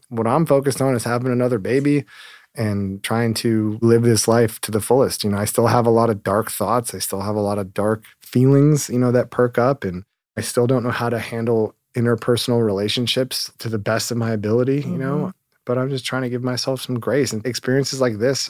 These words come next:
Speaker 1: are, uh, couldn't happen at better times. You know, there's a certain level of affirmation that comes with sitting across this table from you guys where I just go, "All right, Scal,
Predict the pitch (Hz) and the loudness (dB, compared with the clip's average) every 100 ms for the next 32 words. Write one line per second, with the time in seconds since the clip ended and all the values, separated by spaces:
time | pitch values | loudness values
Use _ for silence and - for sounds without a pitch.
0 | - 107 101 101 98 _ _ _ 107 98 | -8 -6 -4 -6 -10 _ _ _ -12 -8
1 | - 135 101 123 110 110 101 104 104 95 | 0 2 2 -2 -2 -4 -6 -8 -8 -8
2 | 98 101 92 95 95 98 98 98 - 113 | -8 -10 -10 -12 -10 -8 -8 -4 -2 0
3 | 113 101 95 104 104 92 98 101 98 95 | 0 -2 -4 -4 -4 -4 -6 -6 -6 -4
4 | 98 104 98 101 95 98 92 101 98 95 | -4 -6 -8 -8 -8 -6 -6 -4 -4 -6
5 | 95 92 - 98 92 95 101 101 104 104 | -6 -8 -10 -10 -10 -10 -8 -6 -4 -4
6 | 104 110 101 95 90 - 101 143 135 101 | -6 -6 -6 -6 -10 -12 -12 -10 -8 -8
7 | 98 - - 104 113 | -10 -16 -10 -6 -6